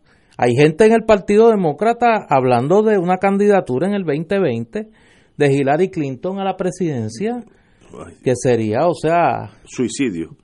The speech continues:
Speaker 1: yo no sé si es un suicidio, porque para
Speaker 2: Suicidio.
Speaker 1: que, si ella corre, alguien le tiene que ganar.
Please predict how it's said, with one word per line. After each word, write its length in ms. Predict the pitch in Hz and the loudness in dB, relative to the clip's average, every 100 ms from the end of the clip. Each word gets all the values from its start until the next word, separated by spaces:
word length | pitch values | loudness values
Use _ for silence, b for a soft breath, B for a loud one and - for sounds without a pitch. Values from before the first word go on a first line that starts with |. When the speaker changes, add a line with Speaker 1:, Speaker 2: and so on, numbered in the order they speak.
| - | 2
Speaker 1:
yo 160 | 208 | 2
no 100 | 285 311 | 4 2
sé 160 | 311 | 0
si 120 | 302 311 | 2 2
es 60 | |
un 140 | 285 302 | 2 2
suicidio, 540 | 311 269 208 220 311 | 0 2 0 2 0
porque 220 | 311 196 | 0 0
para 240 | 185 170 156 | 2 4 4
Speaker 2:
Suicidio. 340 | 160 156 127 | 2 0 -2
Speaker 1:
que, 80 | - | -16
si 180 | - 175 | -2 4
ella 240 | 165 196 196 | 6 6 6
corre, 240 | 190 196 | 6 6
alguien 260 | 196 208 202 | 6 4 2
le 120 | 196 | 2
tiene 280 | 196 196 196 | 2 0 0
que 160 | 202 | 0
ganar. 540 | 196 196 240 320 349 | 0 0 0 -2 -4